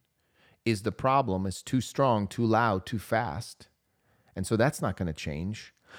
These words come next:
But the expert's gonna help you get better brakes. So then you can, again, manage or cope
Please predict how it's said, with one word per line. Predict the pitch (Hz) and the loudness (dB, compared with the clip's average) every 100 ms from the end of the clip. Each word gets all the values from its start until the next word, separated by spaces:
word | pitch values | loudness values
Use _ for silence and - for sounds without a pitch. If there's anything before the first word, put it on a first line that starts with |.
| - - | -10 -4
But | 123 | 0
the | 139 135 | 4 4
expert's | 139 - - 127 - | 2 -2 0 0 0
gonna | 123 113 | 0 2
help | 101 113 107 | 4 4 2
you | 107 | 2
get | 101 90 | 2 2
better | 95 95 85 | 2 0 0
brakes. | 82 95 80 - - - - - | 2 2 2 -4 -14 -14 -18 -14
So | - 101 | -4 0
then | 107 110 | 4 6
you | 107 | 6
can, | - 98 92 - _ _ 92 | 4 2 2 -4 _ _ -6
again, | 90 107 87 85 - | -2 0 -2 -6 -4
manage | 101 104 110 110 90 80 101 - _ _ _ _ _ 90 | 0 4 4 2 0 -2 -8 -14 _ _ _ _ _ -4
or | 90 | -4
cope | - - 101 - - | 0 2 2 0 -16